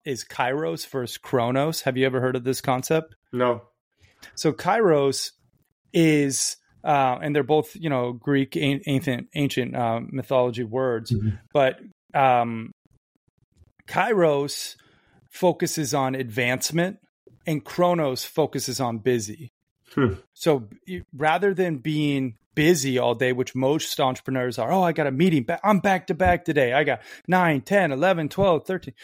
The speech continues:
Speaker 1: you know, whatever, <laughs> meetings built up." Like, you're just, you know, stacking, like, busyness,
Speaker 2: Mm-hmm.
Speaker 1: essentially. You're, you're focused on Chronos.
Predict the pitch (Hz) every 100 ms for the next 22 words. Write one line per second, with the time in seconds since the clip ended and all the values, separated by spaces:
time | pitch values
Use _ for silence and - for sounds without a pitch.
0 | - - 185 185 160 151 139 - 165 190
1 | 214 151 127 127 185 - 185 135 135 127
2 | 139 135 143 160 - - - - 151 139
3 | 123 127 - - 185 175 180 156 139 135
4 | 156 147 120 107 - 180 156 131 113 -
5 | 131 113 107 - - 123 120 117 113 127
6 | 113 - 139 120 127 123 160 - 147 123
7 | - 165 143 113 117